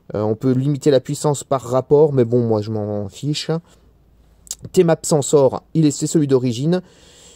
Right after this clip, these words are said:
Les bobines, ignition coils, c'est celle d'origine. H P F installette, donc moi j'ai une, j'ai bien une pompe Supra, mais ça reste une T U un.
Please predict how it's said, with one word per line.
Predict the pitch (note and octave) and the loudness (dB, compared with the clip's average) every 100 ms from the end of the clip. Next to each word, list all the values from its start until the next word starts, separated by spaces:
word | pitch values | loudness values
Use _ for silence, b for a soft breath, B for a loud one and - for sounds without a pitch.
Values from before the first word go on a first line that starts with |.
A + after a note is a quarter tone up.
| b b | b b
Les | - F3+ | 2 6
bobines, | F3 E3+ D#3+ D#3+ A2+ - | 6 6 4 2 2 0
ignition | D#3 C#3+ D#3+ D3+ | 0 2 0 2
coils, | D#3+ C3 A2+ - - | 2 2 0 -10 -10
c'est | - E3+ | -4 0
celle | F3 D3+ | 2 2
d'origine. | C3+ C#3+ B2+ F3+ F#3+ _ _ | 0 0 0 0 -2 _ _
H | E3+ E3 | -4 -2
P | - F3 E3+ | 2 4 4
F | F3 | 2
installette, | D#3+ E3 D#3 C3+ | 0 4 2 2
donc | B2+ A#2 - b b b b b b b b | 0 -2 -12 b b b b b b b b
moi | D#3+ F3 E3 | 2 4 4
j'ai | C#3 C#3 | 4 2
une, | D3 - | 2 -2
j'ai | C3+ C#3 | 0 2
bien | C#3+ F3+ | 4 4
une | F3 D#3 C3+ | 4 4 2
pompe | - F3 - | 2 2 0
Supra, | - F3+ E3+ F3 D#3+ | -4 -4 -2 0 0
mais | B2 B2+ | 2 0
ça | - C3 B2 | 4 4 4
reste | D3+ - - | 2 -2 -2
une | C#3+ | -2
T | - D#3+ | 2 4
U | D#3+ D3+ | 4 4
un. | E3 | 2